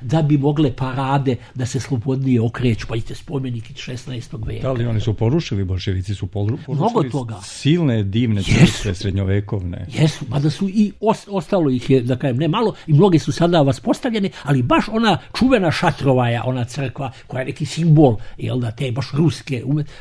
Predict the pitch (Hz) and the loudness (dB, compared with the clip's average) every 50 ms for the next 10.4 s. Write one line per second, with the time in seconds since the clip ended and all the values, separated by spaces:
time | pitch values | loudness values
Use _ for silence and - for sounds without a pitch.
0 | - - - - - 165 180 220 247 233 185 151 131 131 143 143 127 - 160 147 | -18 -18 -10 -2 4 6 6 8 8 10 10 8 8 8 6 4 4 4 2 0
1 | - 214 196 180 165 151 156 151 147 - 151 131 117 123 110 95 85 90 - - | 2 2 2 4 4 6 4 4 4 4 2 2 2 2 2 0 -2 -6 -14 -20
2 | - - - - - - - 202 156 240 285 - - 233 226 208 180 202 185 170 | -20 -20 -20 -20 -20 -16 -10 -6 -4 -4 -4 -2 -2 0 0 0 0 -2 -6 -8
3 | 175 175 202 196 220 196 196 180 208 262 294 294 226 208 185 196 185 160 - - | -8 -10 -10 -4 2 4 4 6 6 6 6 6 8 8 8 8 8 6 4 2
4 | 196 185 - - 123 117 113 113 113 107 101 - - - - - - - - - | 0 0 0 2 0 0 2 0 0 -2 -4 -8 -18 -18 -18 -18 -20 -20 -12 -8
5 | 190 - - - 165 - - 208 254 240 277 240 180 - - 156 - 104 - - | -6 -2 0 0 0 2 4 4 4 4 4 2 2 2 0 -2 -2 -2 -4 -4
6 | 156 - 95 82 82 - 160 151 139 120 - 139 156 160 156 143 117 123 113 - | -4 -4 -6 -8 -8 -6 -4 -2 -2 -2 2 2 4 6 6 4 4 4 -2 0
7 | 139 131 120 113 101 139 135 127 120 - - 175 175 160 139 - - - 131 123 | -2 -2 -2 -2 -2 -2 -2 0 -2 -2 -6 -10 -12 -10 -10 -10 -6 -4 -2 -2
8 | 120 127 - 156 160 165 147 139 117 143 143 - - 160 - - 127 - - 147 | -2 -2 -4 -8 -10 -8 -4 -2 0 0 0 0 -2 -4 -2 -2 -6 -4 -2 -4
9 | 147 143 - 170 170 151 143 143 131 120 113 135 139 127 117 - - 117 - - | -4 -2 0 0 0 0 2 2 2 4 4 2 2 2 0 0 -2 -4 -2 0
10 | 160 175 151 156 170 156 151 147 | -2 -2 0 0 0 0 0 0